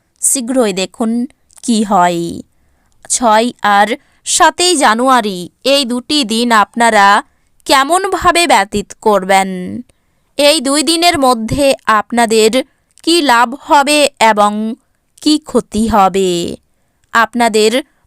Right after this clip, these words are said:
পারিবারিক জীবন কেমন যাবে? ব্যবসাতে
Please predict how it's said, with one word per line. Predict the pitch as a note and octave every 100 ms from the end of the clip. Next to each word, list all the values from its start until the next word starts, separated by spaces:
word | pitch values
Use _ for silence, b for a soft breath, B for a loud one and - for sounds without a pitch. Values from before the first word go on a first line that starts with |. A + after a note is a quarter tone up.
| _
পারিবারিক | D4 C4+ D#4+ E4 E4 F4+ - A#3+
জীবন | - B3 A#3 B3 C#4 D4 -
কেমন | C4+ G#3+ G#3 G#3 A3
যাবে? | A3+ F#3+ G3+ G3+ F#3 F#3+ A#3+ _ _ _ _ _
ব্যবসাতে | C#4 C#4 E4 G#4+ G#4+ F4+ F4